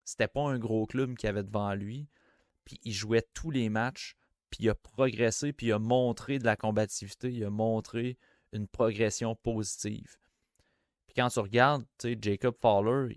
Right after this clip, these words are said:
il est excellent en N C A A, mais il a un très bon club devant lui aussi, tu sais. Puis là, t'arrives à Laval, Jake, euh, Jakub Dobeš, dans l'adversité, c'est difficile au début de la saison.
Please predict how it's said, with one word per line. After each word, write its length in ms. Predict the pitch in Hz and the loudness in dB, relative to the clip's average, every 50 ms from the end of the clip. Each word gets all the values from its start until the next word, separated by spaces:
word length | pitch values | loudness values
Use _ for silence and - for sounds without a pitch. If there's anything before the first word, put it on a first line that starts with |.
| - - | -12 -12
il 140 | 92 92 104 | -10 -8 -6
est 120 | 92 - | -6 -6
excellent 360 | 107 - - - 110 110 127 139 | -6 -4 0 2 2 2 2 2
en 20 | |
N 140 | 131 117 113 | 0 -2 -4
C 160 | - - 101 | -4 -4 -4
A 40 | 104 | -4
A, 40 | 104 110 120 117 110 _ _ _ _ _ _ - | -4 -4 -6 -8 -12 _ _ _ _ _ _ -8
mais 80 | 98 95 | -6 -4
il 20 | |
a 40 | 90 | -4
un 40 | 98 | -6
très 260 | - - - 123 117 | -6 -4 0 0 2
bon 220 | 107 107 104 101 98 | 2 2 0 -2 -2
club 240 | - 117 120 - 107 | -4 -4 -4 -4 -2
devant 300 | 107 104 98 101 101 95 | -4 -4 -2 -2 -4 -4
lui 180 | 98 101 107 | -4 -6 -6
aussi, 340 | 101 98 98 - - 104 98 - | -8 -8 -10 -10 -10 -10 -10 -10
tu 120 | - - | -10 -12
sais. 60 | - - _ _ _ _ _ _ _ _ _ _ _ - | -12 -14 _ _ _ _ _ _ _ _ _ _ _ -10
Puis 120 | - 107 | -4 0
là, 160 | 120 135 147 | 2 2 2
t'arrives 400 | 147 - 113 110 104 113 143 139 139 | 4 4 4 4 4 4 2 2 4
à 80 | 123 | 4
Laval, 560 | 110 104 101 98 101 101 131 175 202 190 143 117 110 104 | 4 2 2 0 0 -2 -2 -4 -6 -8 -10 -12 -8 -6
Jake, 240 | - 104 113 - _ _ - | -4 -4 -4 -4 _ _ -14
euh, 220 | 101 104 98 95 95 - - - - - - - _ _ _ - | -12 -12 -12 -12 -14 -16 -20 -20 -20 -20 -20 -20 _ _ _ -10
Jakub 380 | 117 113 104 101 - 131 123 117 | -6 -4 -4 -2 -2 -4 -2 0
Dobeš, 680 | 120 117 107 104 95 107 127 160 180 - - - - _ _ _ _ _ _ _ _ _ _ _ _ _ _ - | 2 4 4 4 2 0 -2 -2 -4 -8 -14 -18 -20 _ _ _ _ _ _ _ _ _ _ _ _ _ _ -18
dans 260 | 101 98 120 131 151 | -2 2 4 4 6
l'adversité, 920 | 147 143 135 113 113 120 120 - - - - - - 123 131 139 151 156 - _ _ _ _ _ _ _ | 6 4 4 4 2 2 2 2 -2 -4 -6 -4 -2 -2 -2 -2 -4 -8 -12 _ _ _ _ _ _ _
c'est 200 | - - 107 95 | -12 -10 -8 -8
difficile 400 | 95 98 - - - - 147 139 | -8 -8 -6 -4 -2 -2 0 0
au 80 | 139 | 0
début 180 | 117 113 107 110 | 0 -2 -2 0
de 60 | 120 | 2
la 100 | 123 117 | 2 2
saison. 500 | - - 107 104 101 101 110 117 139 151 | 2 2 2 2 2 0 -2 -4 -6 -8